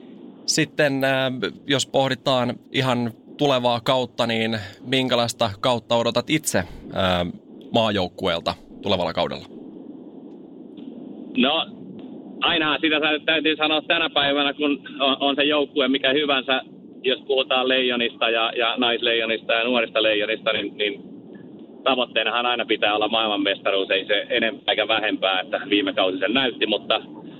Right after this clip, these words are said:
Speaker 2: mutta päästäänkö vastaaviin? Toivottavasti ja, ja saadaan, saadaan sitten antaa taas koko kansalle riemuhetkiä niin kuin eri, eri maajoukkueiden muodossa.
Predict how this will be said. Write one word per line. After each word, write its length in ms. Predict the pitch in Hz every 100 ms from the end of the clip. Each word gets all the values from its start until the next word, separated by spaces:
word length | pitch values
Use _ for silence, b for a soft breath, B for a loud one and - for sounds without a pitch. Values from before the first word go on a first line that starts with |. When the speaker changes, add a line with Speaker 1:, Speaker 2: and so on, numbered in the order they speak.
| - -
Speaker 2:
mutta 220 | 110 123
päästäänkö 560 | 165 170 156 131 113 123
vastaaviin? 600 | 175 147 151 139 139 123
Toivottavasti 880 | 147 113 98 123 165 160 - 127
ja, 180 | 127 131 127
ja 180 | 123 117
saadaan, 340 | 127 127 123 - -
saadaan 320 | 120 123 120
sitten 320 | 120 - 120 - - - - - - - - -
antaa 400 | 131 127 123 113
taas 300 | 139 123 117 - -
koko 240 | 143 117 113
kansalle 540 | 120 113 107 104 104 -
riemuhetkiä 800 | 110 113 107 101 104 - 107 98
niin 200 | 95 90
kuin 200 | 101 - - - - - - - -
eri, 320 | 127 120 110 123
eri 200 | 117 113
maajoukkueiden 640 | 110 107 98 - 95 92
muodossa. 440 | 95 87 - -